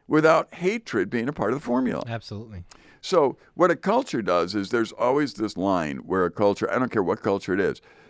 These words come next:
Speaker 1: you're a deviant if you cross this line. And if they don't like it, they change where the line is.
Speaker 2: Hmm.
Speaker 1: But it's still there.
Speaker 2: Yeah.
Speaker 1: So, you know, at one point, uh, you know, for example,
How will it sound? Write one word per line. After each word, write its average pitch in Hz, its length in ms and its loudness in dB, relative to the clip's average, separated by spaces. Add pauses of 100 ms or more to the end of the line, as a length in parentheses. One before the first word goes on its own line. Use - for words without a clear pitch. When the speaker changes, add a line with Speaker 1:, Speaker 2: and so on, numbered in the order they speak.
Speaker 1:
you're 107 220 4
a 95 40 2
deviant 135 520 2
if 117 120 -4
you 107 80 -8
cross 92 360 2
this 85 360 -4
line. 82 260 0 (1120)
And 127 120 2
if 127 80 2
they 135 140 6
don't 143 200 2
like 151 260 0
it, 104 120 0
they 104 140 0
change 127 440 -2
where 98 100 2
the 87 100 -2
line 101 320 0
is. - 340 -14
Speaker 2:
Hmm. 107 220 -10 (560)
Speaker 1:
But 120 140 6
it's 104 120 -2
still 107 260 0
there. 80 360 0 (120)
Speaker 2:
Yeah. 101 240 -6 (520)
Speaker 1:
So, 95 460 4
you 117 180 0
know, 104 140 0
at 139 160 4
one 156 260 2
point, 64 440 -6 (120)
uh, 85 220 0
you 98 120 -4
know, 90 180 0
for 104 180 2
example, 101 580 2